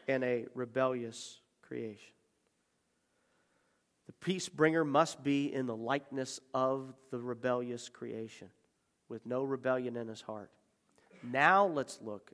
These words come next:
at what the angels say in Luke chapter two. "Today in the town of David, a Savior has been born to you. He is the Messiah, the Lord.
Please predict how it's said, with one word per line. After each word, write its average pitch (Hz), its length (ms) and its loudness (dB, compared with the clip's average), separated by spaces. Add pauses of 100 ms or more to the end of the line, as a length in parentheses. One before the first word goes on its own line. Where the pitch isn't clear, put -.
at 117 80 -8
what 110 140 -10
the 120 180 -6
angels 113 320 -8
say 117 260 -6
in 110 100 -10
Luke 117 160 -10
chapter - 280 -8
two. 110 260 -8 (880)
"Today 190 560 12
in 160 100 6
the 151 80 4
town 165 360 10
of 127 140 0
David, 131 480 4 (440)
a 135 80 0
Savior 151 500 4
has 139 200 2
been 131 180 0
born 143 340 0
to 117 60 -10
you. 110 220 -6
He 139 260 -2
is 135 160 2
the 135 100 -4
Messiah, 127 720 4
the 131 100 -4
Lord. 139 420 2